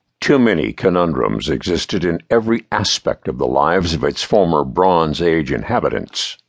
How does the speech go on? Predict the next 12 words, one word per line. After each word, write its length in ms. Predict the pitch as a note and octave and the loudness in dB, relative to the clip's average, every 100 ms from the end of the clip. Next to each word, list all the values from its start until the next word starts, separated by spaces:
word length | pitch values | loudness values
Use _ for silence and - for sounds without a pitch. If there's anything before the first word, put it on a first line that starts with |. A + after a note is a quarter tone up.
| _ _ - | _ _ -4
Too 240 | - F3+ | 0 0
few 320 | C#3+ C3+ A2 - | 0 2 2 2
artifacts 600 | F#2+ F#2 D#2+ F2+ - - | 0 0 0 0 0 -2
presented 540 | - F2 A2 C#3+ - | -2 2 4 4 2
themselves 720 | C#2+ A#1+ - B1 A1 A#1+ - | -2 -4 0 2 2 0 -4
to 120 | - | -4
mitigate 640 | C#2 F2+ A#2 E2+ D2 C#2+ - | 0 2 2 2 0 0 -4
the 140 | - | -4
hot 240 | G#2 G2+ - | -4 -4 -4
pursuit 340 | F2 - E2+ | -2 0 0
of 140 | A1+ | -2
truth. 400 | - A2+ - - | -2 -2 -2 -8